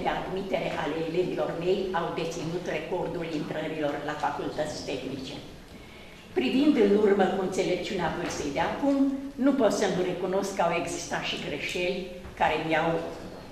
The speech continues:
ur-, umbrit activitatea. În primii ani de profesorat, datorită entuziasmului caracteristic tinereții, am dorit să fac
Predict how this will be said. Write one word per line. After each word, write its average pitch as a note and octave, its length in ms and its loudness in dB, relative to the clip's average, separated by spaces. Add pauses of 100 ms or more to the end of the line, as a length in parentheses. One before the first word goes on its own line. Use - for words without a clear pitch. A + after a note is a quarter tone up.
(440)
ur-, F#3+ 180 2 (880)
umbrit E3+ 440 0
activitatea. - 800 -4 (380)
În - 60 4 (120)
primii A#3 380 6
ani F3+ 120 2
de F3 100 0 (100)
profesorat, F3+ 640 -2 (720)
datorită G3 460 2
entuziasmului F#3+ 1000 2 (100)
caracteristic E3 680 -2 (100)
tinereții, F3+ 640 -2 (520)
am G#3 60 6 (120)
dorit G#3+ 240 4 (120)
să - 200 -4
fac A#3+ 120 2